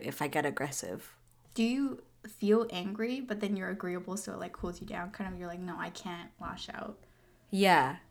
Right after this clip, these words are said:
Speaker 2: Mm-hmm.
Speaker 1: Like, if I, like, get angry at my boyfriend, for example,
Speaker 2: Mm-hmm.
Speaker 1: then we'd be like,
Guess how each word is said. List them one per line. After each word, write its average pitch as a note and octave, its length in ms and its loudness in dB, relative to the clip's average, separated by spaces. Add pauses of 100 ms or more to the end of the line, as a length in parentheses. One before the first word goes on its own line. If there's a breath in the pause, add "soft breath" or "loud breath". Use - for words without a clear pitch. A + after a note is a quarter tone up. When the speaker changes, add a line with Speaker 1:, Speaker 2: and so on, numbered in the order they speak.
(160)
Speaker 2:
Mm-hmm. A#3 80 8
Speaker 1:
Like, G#3+ 180 10
if F#3 240 2
I, F#3+ 80 2
like, F#3+ 240 2
get F3 200 2
angry D#3+ 520 4
at D3+ 280 6 (200)
my D#3+ 180 2
boyfriend, D3 600 0
for E3+ 120 -2
example, D3 840 0
Speaker 2:
Mm-hmm. A3 160 8
Speaker 1:
then E3 140 6
we'd D#3 140 2
be E3 60 4
like, C#3+ 340 0